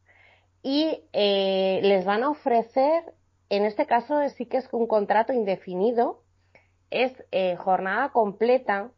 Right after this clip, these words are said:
Aquí sí que trabajan con turnos, Javier, turno de mañana, de tarde y de noche. Eh, y el salario, bueno, deciros que en este caso sí que es el salario mínimo interprofesional en doce meses.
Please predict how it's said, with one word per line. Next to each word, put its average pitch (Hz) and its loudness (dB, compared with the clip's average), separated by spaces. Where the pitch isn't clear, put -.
Aquí 214 -4
sí 254 -14
que 240 -2
trabajan 220 0
con 185 -4
turnos, 180 -4
Javier, 180 -4
turno 202 -4
de 202 -2
mañana, 208 -2
de 196 0
tarde 233 0
y 214 -2
de 175 -4
noche. 170 -8
Eh, 208 2
y 233 0
el 214 2
salario, 240 2
bueno, 196 0
deciros 214 -2
que 247 -6
en 233 0
este 233 -2
caso 240 2
sí 254 -10
que 208 0
es 208 -4
el 190 -4
salario 190 0
mínimo 226 2
interprofesional 190 -4
en 180 -2
doce 185 2
meses. 247 -2